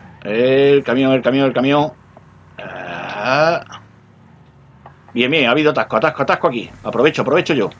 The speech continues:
Eh, quieto, quieto, quieto. Vale, la curva, este si la, si lo atravieso aquí.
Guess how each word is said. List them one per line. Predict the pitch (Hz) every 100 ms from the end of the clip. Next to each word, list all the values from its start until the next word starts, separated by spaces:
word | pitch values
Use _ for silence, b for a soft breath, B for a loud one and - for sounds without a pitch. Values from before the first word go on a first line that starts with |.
| - - _ - - - - -
Eh, | 147 202
quieto, | 202 180 147
quieto, | 147 147
quieto. | 139 90 - - - - - 110
Vale, | 104
la | 98
curva, | 135 143 160 165 - -
este | 120 156
si | 147
la, | 123 107
si | - 104
lo | 98
atravieso | - 104 143 -
aquí. | 143 139 170